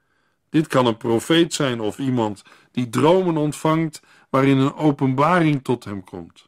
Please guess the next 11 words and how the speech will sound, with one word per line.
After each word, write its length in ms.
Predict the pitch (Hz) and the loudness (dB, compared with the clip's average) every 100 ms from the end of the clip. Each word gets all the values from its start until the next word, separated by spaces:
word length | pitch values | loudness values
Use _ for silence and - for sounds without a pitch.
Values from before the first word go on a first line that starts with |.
| _ _ _ _ _ _ _ _ _ _ _ | _ _ _ _ _ _ _ _ _ _ _
Het 220 | - 151 | -10 -6
is 240 | - 247 - | 2 2 2
mogelijk 480 | 135 120 120 147 151 | 0 0 2 0 0
dat 160 | 127 | 0
zo'n 200 | - 160 | 0 0
profeet 640 | 151 139 127 - 107 113 - | 0 0 2 0 0 0 -2
misbruik 720 | 180 208 - 127 120 104 - | 0 0 -2 0 0 0 -2
maakt 320 | 104 101 - | -2 -2 -6
van 200 | 131 127 | -8 -6
zijn 260 | 135 151 | -4 -4
positie 720 | 147 165 165 214 214 135 110 | -6 -8 -6 -6 -8 -14 -16